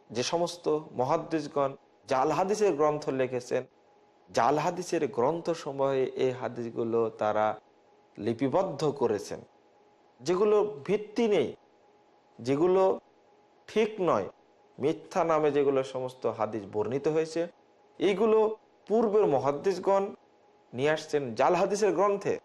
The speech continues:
যেমন তাজকিরাতুল মাওজুয়াত তিরানব্বই পৃষ্ঠায়, ইবনু হিব্বান কেতাবু দুআফার মধ্যে এই হাদিসগুলো বর্ণনা করেছেন। আজ থেকে হাজার বছর পূর্বে, বারোশো বছর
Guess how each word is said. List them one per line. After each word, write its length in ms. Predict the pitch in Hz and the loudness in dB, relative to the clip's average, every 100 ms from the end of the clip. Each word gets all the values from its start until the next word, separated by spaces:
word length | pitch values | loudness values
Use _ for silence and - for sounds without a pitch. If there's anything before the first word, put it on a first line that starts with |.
| _ _ 117 | _ _ -2
যেমন 320 | 156 147 127 - _ _ _ | 0 0 -2 -6 _ _ _
তাজকিরাতুল 520 | - 120 - 139 - 120 | -2 -2 -2 -2 0 -2
মাওজুয়াত 480 | 120 110 113 110 110 - _ _ _ | -2 0 0 -2 -2 -12 _ _ _
তিরানব্বই 460 | 139 123 117 107 110 | -2 0 0 0 -2
পৃষ্ঠায়, 480 | 107 104 - 107 101 - _ _ _ _ - | -2 -8 -4 -2 -4 -10 _ _ _ _ -2
ইবনু 300 | 165 185 247 | -2 2 2
হিব্বান 580 | 196 196 147 160 147 - - | 2 0 2 2 2 -6 -4
কেতাবু 400 | 175 175 185 175 | -2 2 2 2
দুআফার 640 | 131 139 156 151 151 214 214 | -2 0 2 2 2 2 4
মধ্যে 400 | 175 147 131 151 147 _ _ _ - | 2 0 2 2 0 _ _ _ -2
এই 100 | 139 | 0
হাদিসগুলো 520 | 143 143 143 131 131 127 - | 2 2 0 2 2 0 -2
বর্ণনা 300 | 120 113 127 | 0 2 2
করেছেন। 420 | 131 110 92 - 87 - _ _ _ _ _ _ _ _ - | -2 -2 -4 -6 -14 -18 _ _ _ _ _ _ _ _ -4
আজ 340 | - 175 - - _ _ _ | 0 0 -2 -12 _ _ _
থেকে 380 | - 226 226 226 - _ _ _ _ | -4 0 2 2 0 _ _ _ _
হাজার 340 | - 117 135 127 | -6 0 2 4
বছর 280 | 123 127 117 - | 2 0 -4 -4
পূর্বে, 340 | 117 107 113 | -4 0 0
বারোশো 360 | 110 117 120 113 | 2 2 0 -2
বছর 300 | 110 113 | -4 -4